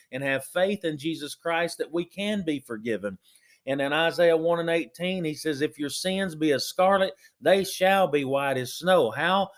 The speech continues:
By asking forgiveness of your sins through the blood of Jesus Christ. And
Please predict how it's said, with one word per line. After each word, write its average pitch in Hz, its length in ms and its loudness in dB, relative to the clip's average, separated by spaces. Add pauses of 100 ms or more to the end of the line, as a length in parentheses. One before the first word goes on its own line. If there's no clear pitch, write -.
(160)
By 131 200 -2
asking 151 440 -4
forgiveness 147 640 -4
of 135 120 -8
your 131 120 -4
sins 165 420 -6
through 143 100 -10
the 131 120 -4
blood 127 280 0
of 127 80 -4
Jesus 131 320 -10
Christ. 170 460 -2 (320)
And 131 320 -2